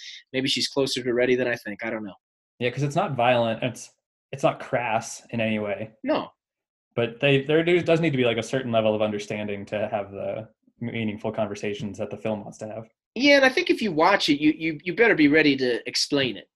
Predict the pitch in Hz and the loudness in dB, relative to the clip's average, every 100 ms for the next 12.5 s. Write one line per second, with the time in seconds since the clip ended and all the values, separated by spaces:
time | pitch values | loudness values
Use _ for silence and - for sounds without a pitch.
0 | _ _ _ 127 110 98 143 170 147 156 | _ _ _ -6 -4 0 0 2 0 0
1 | 147 220 190 156 143 - _ - 131 127 | 0 2 2 2 2 0 _ -4 0 4
2 | 147 147 131 123 - 147 143 127 - - | 4 4 0 0 -4 0 2 2 0 -2
3 | 139 139 131 123 120 123 120 113 - 123 | -2 -2 -2 0 2 2 0 -2 -4 0
4 | 143 127 120 120 131 123 - - - - | 0 0 -4 -4 -2 -2 -2 -6 -14 -20
5 | - - - - - _ _ 160 160 120 | -20 -20 -20 -20 -20 _ _ -2 -2 2
6 | 139 170 170 170 139 131 131 123 139 123 | 6 6 6 2 4 4 4 0 0 2
7 | 165 143 135 123 139 165 151 123 120 117 | 4 2 2 0 4 4 4 2 2 2
8 | 117 123 123 120 113 - 139 131 123 123 | 0 0 0 -2 -2 0 2 2 2 0
9 | 120 120 113 113 143 117 - - 120 117 | -2 -4 -4 0 2 0 -2 -6 -6 -4
10 | 127 120 117 107 - - 139 131 117 113 | -4 -4 -4 -4 -4 -2 0 0 0 0
11 | 120 123 117 107 110 107 - - - - | 2 2 2 -4 -4 0 2 0 -4 -10
12 | 107 101 98 98 | -6 -4 -4 -6